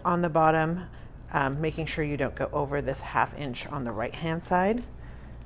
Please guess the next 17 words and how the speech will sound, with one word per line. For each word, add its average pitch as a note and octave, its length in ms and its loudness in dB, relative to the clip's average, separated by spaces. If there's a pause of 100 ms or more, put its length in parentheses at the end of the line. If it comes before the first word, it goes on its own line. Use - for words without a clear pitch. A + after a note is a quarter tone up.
(320)
And D3 280 -2
then C3 200 2
we're C3 120 2
just - 220 -8
going B2 220 0
to - 120 -4
create - 360 -2
our B2 160 0
little A2 180 -2
pocket E3+ 500 2
just - 220 -2
like B2+ 160 2
we C#3 120 0
did B2+ 180 2
before. A#3 480 6 (3500)
Take E3+ 300 -4
your D3 320 0